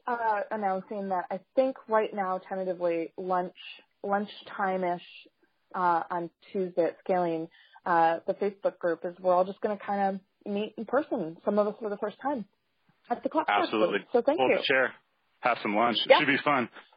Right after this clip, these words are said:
Speaker 2: Absolutely. Yeah, and I mean, anybody who's not decided yet on whether you're coming out, come out, have some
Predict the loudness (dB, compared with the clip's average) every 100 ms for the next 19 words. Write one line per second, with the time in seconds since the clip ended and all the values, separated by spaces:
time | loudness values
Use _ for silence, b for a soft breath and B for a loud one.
0 | B 0 0 0 0 2 4 2 -2 B
1 | B B B 0 0 2 2 4 2 2
2 | 2 4 4 2 2 0 0 -2 -8 _
3 | _ _ _ -20 -10 -4 -2 2 2 2
4 | 2 2 2 2 2 2 2 0 0 2
5 | 2 0 0 -2 0 0 0 -2 -4